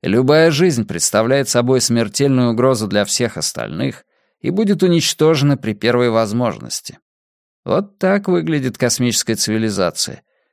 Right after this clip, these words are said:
И этим объясняется парадокс Ферми. Парадокс Ферми.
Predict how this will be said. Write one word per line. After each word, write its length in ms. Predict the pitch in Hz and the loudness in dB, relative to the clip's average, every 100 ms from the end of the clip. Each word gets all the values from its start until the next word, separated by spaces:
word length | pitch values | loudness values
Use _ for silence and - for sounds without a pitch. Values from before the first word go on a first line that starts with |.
| _ | _
И 140 | - 196 | 2 4
этим 400 | 175 170 180 160 | 6 4 4 4
объясняется 1040 | 127 117 107 123 127 143 131 - 127 107 - - | 4 2 0 0 0 0 0 0 0 -2 -6 -4
парадокс 580 | 104 101 95 120 - | -2 0 0 -2 -2
Ферми. 560 | - - 151 90 73 - _ _ _ _ | -6 -2 0 -2 -6 -14 _ _ _ _
Парадокс 440 | - 95 120 120 - | -8 -6 -6 -6 -8
Ферми. 420 | 120 95 69 | -4 -6 -8